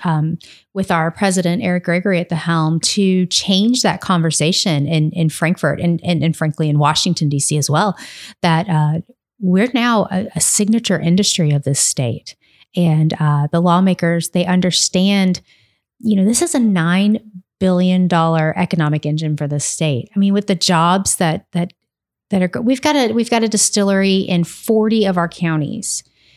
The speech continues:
So that's generating local and state taxes for that, for those counties. We've got, you know, twenty-two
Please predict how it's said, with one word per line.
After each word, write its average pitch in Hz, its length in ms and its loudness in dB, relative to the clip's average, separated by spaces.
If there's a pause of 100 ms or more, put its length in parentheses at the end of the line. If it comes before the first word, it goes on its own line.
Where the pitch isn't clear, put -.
(560)
So 240 140 0
that's 220 380 0
generating 180 800 0
local 190 580 0
and 175 140 -2
state 165 260 -4
taxes 254 880 -2
for 196 160 -2
that, 175 300 -2
for 208 100 -2
those 180 200 0
counties. 214 640 0 (340)
We've 208 220 0
got, 170 320 0
you 214 100 0
know, 165 160 0
twenty-two 220 1040 0